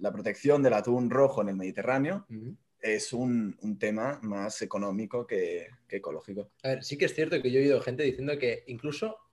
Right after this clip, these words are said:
Speaker 2: llegan
Speaker 1: Sobra,
Speaker 2: a sobrar.
Speaker 1: sobra el at-,
Speaker 2: Sobra
Speaker 1: o sea,
Speaker 2: atún, o sea, es,
Speaker 1: ujú.
Speaker 2: se supone que es una especie en peligro de extinción, pero sobra el atún.
Speaker 1: De hecho, por la excesiva prote-, protección del, del atún rojo, el atún... a ver, si, si, si, si peligra la especie, sí, protégelo.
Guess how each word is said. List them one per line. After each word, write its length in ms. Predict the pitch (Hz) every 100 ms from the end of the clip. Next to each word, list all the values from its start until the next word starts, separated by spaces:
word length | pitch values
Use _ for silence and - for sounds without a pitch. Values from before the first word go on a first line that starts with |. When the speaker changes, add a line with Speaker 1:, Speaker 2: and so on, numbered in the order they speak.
| _
Speaker 2:
llegan 300 | 131 156 139
Speaker 1:
Sobra, 100 | 131
Speaker 2:
a 40 | -
sobrar. 380 | 147 131 127
Speaker 1:
sobra 280 | 170 220 160 175
el 140 | 117
at-, 140 | 107 -
Speaker 2:
Sobra 500 | - 220 214 285 226
Speaker 1:
o 60 | 151
sea, 100 | 147
Speaker 2:
atún, 280 | 147 208 240
o 80 | 175
sea, 180 | 156 156
es, 80 |
Speaker 1:
ujú. 140 | 247 180 - -
Speaker 2:
se 140 | 160
supone 300 | 156 185 220
que 60 | 214
es 120 | 196
una 160 | 180 156
especie 380 | - 131 131
en 80 | 131
peligro 280 | 135 - 220
de 40 | 214
extinción, 480 | - 143 143 180 196 294 - -
pero 160 | 143
sobra 300 | 143 180 196
el 60 | 196
atún. 120 | 156
Speaker 1:
De 140 | 131 165
hecho, 440 | 123 165 196 190 - -
por 120 | 131
la 220 | 120 - - 202 - _ -
excesiva 600 | 120 - 104 - 160 151
prote-, 340 | 123 110 -
protección 540 | - 110 104 - 147 135
del, 340 | 104 95 90
del 140 | 95 90
atún 240 | - 110
rojo, 220 | 120 123
el 60 | 151
atún... 160 | - 117
a 60 |
ver, 80 | 139
si, 100 | 131
si, 200 | 131 143
si, 180 | 135 143
si 280 | 139 - 147
peligra 320 | 156 185 220
la 60 | 143
especie, 280 | - 151 156
sí, 140 | 117
protégelo. 520 | 82 - - 73 -